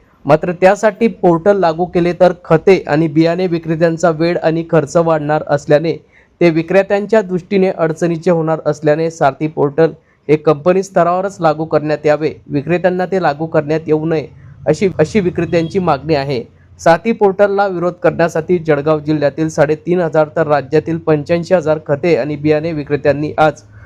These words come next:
कडकडीत बंद पुकारला आहे. खते आणि बियाणे विक्रेत्या मापदा संघटनेचे अध्यक्ष विनोद तराळ आणि पदाधिकारी राजू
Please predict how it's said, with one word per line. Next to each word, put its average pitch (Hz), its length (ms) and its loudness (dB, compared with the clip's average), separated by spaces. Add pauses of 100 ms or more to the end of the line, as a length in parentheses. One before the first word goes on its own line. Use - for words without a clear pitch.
(280)
कडकडीत 175 380 2
बंद 165 280 0
पुकारला 147 460 -2
आहे. 127 300 -2 (400)
खते 190 260 4
आणि 226 240 0
बियाणे 196 400 -2 (200)
विक्रेत्या 165 500 0
मापदा 156 460 0
संघटनेचे 143 560 -2
अध्यक्ष 135 400 -2 (260)
विनोद 139 240 -2 (120)
तराळ 143 240 2 (180)
आणि 131 220 -4
पदाधिकारी 135 680 -2
राजू 127 300 -2